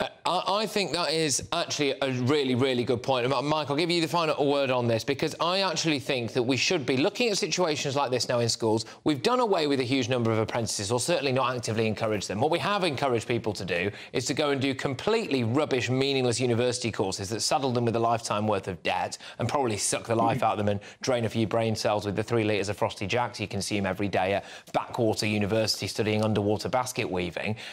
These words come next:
when in fact we could be teaching people, "Look, this is how you can have a practical trade," or, "This is how you might be able to duck and dive a little bit,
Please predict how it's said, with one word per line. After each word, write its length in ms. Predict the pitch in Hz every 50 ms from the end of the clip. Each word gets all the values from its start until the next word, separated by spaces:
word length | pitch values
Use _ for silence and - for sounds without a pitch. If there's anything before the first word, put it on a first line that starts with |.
| - -
when 240 | - 147 170 185 190
in 200 | 196 208 202 170
fact 300 | - 262 240 165 - -
we 100 | 160 160
could 240 | 160 - 262 277
be 120 | - - 285
teaching 360 | - 165 143 107 - - 113
people, 520 | 101 110 101 95 87 - 101 113 123 123 - - - -
"Look, 180 | 208 220 165
this 340 | 131 123 123 196 254 - -
is 120 | 247 208
how 160 | 160 208 185 175
you 160 | 170 165 160
can 100 | - 160
have 120 | 147 139
a 60 | 131
practical 440 | 123 - 147 117 110 - - 123 117
trade," 320 | 110 - - 143 120 110 107
or, 160 | - 143 151
"This 440 | 156 180 285 226 147 170 208 - - - - - -
is 100 | 190 175
how 100 | 240 240
you 160 | 233 247 277
might 200 | 285 285 269 -
be 100 | 226 233
able 140 | 220 190 165
to 80 | 185
duck 240 | 165 175 - - -
and 120 | 170 151
dive 280 | 135 175 175 170 160 135
a 40 | 143
little 200 | 135 123 - 123
bit, 160 | - 135 160